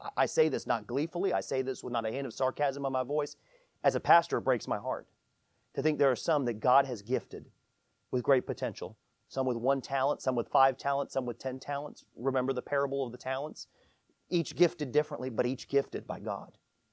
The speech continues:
Listen, I give you a gift. You can like it or you don't have to like it, but you've been gifted by God,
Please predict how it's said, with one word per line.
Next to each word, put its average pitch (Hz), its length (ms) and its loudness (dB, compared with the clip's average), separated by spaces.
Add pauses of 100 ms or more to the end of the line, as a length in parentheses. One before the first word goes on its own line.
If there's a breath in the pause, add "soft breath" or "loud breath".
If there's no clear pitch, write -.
(320)
Listen, 131 220 2
I 139 100 6
give 160 200 0
you 123 120 0
a 117 40 -2
gift. 120 340 -2
You 151 100 -4
can 156 120 0
like 127 260 4
it 120 40 0
or 104 60 0
you 117 140 -4
don't 117 180 -2
have 123 160 -2
to 117 80 -4
like 98 240 -2
it, 92 80 -8
but - 80 -8
you've 175 160 0
been 131 100 -2
gifted 127 280 -2
by 101 100 2
God, 101 400 0